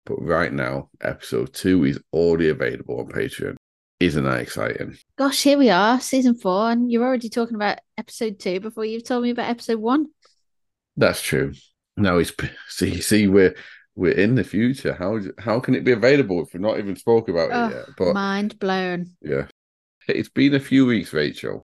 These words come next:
Speaker 1: since we last spoke, and it's felt odd not seeing you on a weekly to talk murder,
Speaker 2: Aw.
Speaker 1: death, and all things crime. So, how are you doing?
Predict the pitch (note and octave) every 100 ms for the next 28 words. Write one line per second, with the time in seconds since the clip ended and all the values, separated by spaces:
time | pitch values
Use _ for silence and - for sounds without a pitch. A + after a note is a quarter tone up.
0 | _ _ - - G2 E2+ E2+ E2+ F#2 -
1 | - E2 D2 - - - E2 - G#2+ F2+
2 | - G2+ F2+ - _ _ - C2+ - -
3 | E2+ D2 C2+ C#2 C#2 C2 C#2 - A#1+ B1
4 | - C2 - B1+ D#2+ - - D#2+ D2+ D2+
5 | - C#2+ D#2 D2+ C#2 C#2 C#2 D2 - _
6 | _ _ _ - D#2 D2+ - D2+ - -
7 | C2+ A#1 C#3 - _ _ _ - B2+ G2+
8 | A2+ A2+ _ _ - D3+ D#3 A#2 D#2 -